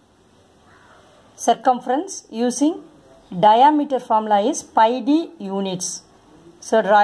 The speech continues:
a circle. The diameter is four point two meter. So twenty-two by seven into d is four point two. So seven and four point two gets cancelled, zero point six. Okay. Twenty-two into zero point six is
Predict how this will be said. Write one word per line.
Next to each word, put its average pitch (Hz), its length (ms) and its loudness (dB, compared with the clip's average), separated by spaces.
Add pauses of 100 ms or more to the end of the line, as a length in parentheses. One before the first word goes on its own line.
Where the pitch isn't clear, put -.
a 208 60 -4
circle. 220 540 -6 (340)
The 202 100 0
diameter 226 640 2
is 330 340 -6 (140)
four 233 260 0
point 214 400 -2
two 311 200 -10
meter. 170 380 -12 (580)
So 185 480 -4 (120)
twenty-two 277 500 0
by 214 200 0
seven 190 440 -4 (100)
into 285 460 0
d 247 420 -2
is 302 140 -4
four 220 240 -2
point 196 400 -2
two. 160 120 -14 (460)
So - 180 -2
seven 247 400 0
and 311 200 -6
four 240 180 -2
point 240 320 -2
two 262 120 -6
gets 208 220 -12
cancelled, 214 480 -4
zero 233 300 2
point 190 340 -6
six. - 480 -14 (640)
Okay. 302 220 -8 (440)
Twenty-two 247 460 0
into 254 300 -2
zero 220 260 -2
point 214 300 -4
six - 300 -12
is 214 300 -4